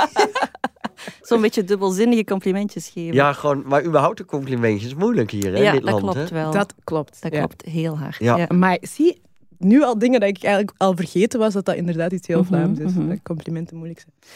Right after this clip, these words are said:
Speaker 1: Oké, de laatste. Wat is kinnekeskak?
Speaker 2: Kinnekeskak?
Speaker 1: Ja.
Speaker 2: Dus, eh, d-, dat is dan kak uit je kin.
Speaker 1: <laughs>
Speaker 2: Dus, eh, is dat een soort, eh,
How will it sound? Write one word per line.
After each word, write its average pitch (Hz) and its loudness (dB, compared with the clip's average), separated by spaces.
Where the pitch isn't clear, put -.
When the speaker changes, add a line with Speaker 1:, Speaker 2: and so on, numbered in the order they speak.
Speaker 1:
Oké, 214 4
de 190 -2
laatste. 254 -2
Wat 214 -2
is - -8
kinnekeskak? 214 -4
Speaker 2:
Kinnekeskak? 156 -2
Speaker 1:
Ja. 180 0
Speaker 2:
Dus, 113 -20
eh, - -16
d-, - -20
dat 98 -14
is 104 -18
dan 98 -6
kak 127 -4
uit 113 -6
je 101 -12
kin. 160 -6
Speaker 1:
<laughs> - -6
Speaker 2:
Dus, 120 -6
eh, 120 -6
is 123 -8
dat 127 -6
een 120 -6
soort, 120 -4
eh, 120 2